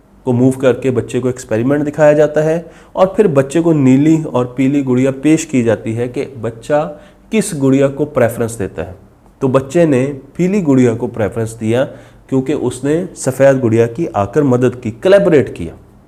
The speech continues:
अब इसी एक्सपेरिमेंट को रिवर्स कर दिया गया, पीली गुड़िया ने आकर डब्बे को बंद किया, उसने फैसिलिटेशन में रुकावट डाली,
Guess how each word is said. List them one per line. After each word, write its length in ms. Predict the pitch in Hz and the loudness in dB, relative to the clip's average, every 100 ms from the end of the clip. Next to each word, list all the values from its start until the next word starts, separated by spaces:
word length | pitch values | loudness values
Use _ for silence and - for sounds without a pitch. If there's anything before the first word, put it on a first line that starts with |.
| _ _ _ _ - | _ _ _ _ 0
अब 120 | 196 | 0
इसी 260 | 175 190 247 | 2 0 0
एक्सपेरिमेंट 600 | 214 - 160 160 165 165 | -2 0 2 4 2 2
को 160 | 175 170 | 2 2
रिवर्स 340 | 113 147 160 | 6 4 4
कर 160 | 165 104 | 0 -2
दिया 220 | 90 90 | -2 -4
गया, 180 | 80 - - - _ _ _ _ _ _ _ | -6 -12 -18 -20 _ _ _ _ _ _ _
पीली 260 | 165 190 214 | 2 4 6
गुड़िया 340 | 170 151 156 151 | 6 6 6 6
ने 140 | 160 | 2
आकर 560 | 156 110 113 - 139 143 - - - - | 0 0 -2 0 -2 -2 -8 -20 -16 -2
डब्बे 280 | 110 117 127 | 2 2 2
को 140 | 123 | 0
बंद 320 | 95 123 143 143 | 0 4 4 2
किया, 340 | 143 139 143 - - - - | 0 2 0 -4 -20 -14 -10
उसने 440 | 117 - 147 202 - - _ | -8 -4 -4 -4 -12 -20 _
फैसिलिटेशन 840 | - 135 - 165 160 156 127 139 | -10 -8 -2 2 2 2 0 0
में 240 | 131 170 233 - - _ _ _ _ _ _ _ _ _ _ _ _ _ _ - | 0 0 -4 -12 -20 _ _ _ _ _ _ _ _ _ _ _ _ _ _ -4
रुकावट 460 | 127 135 131 123 101 | 0 4 4 4 0
डाली, 240 | 90 87 | -4 -6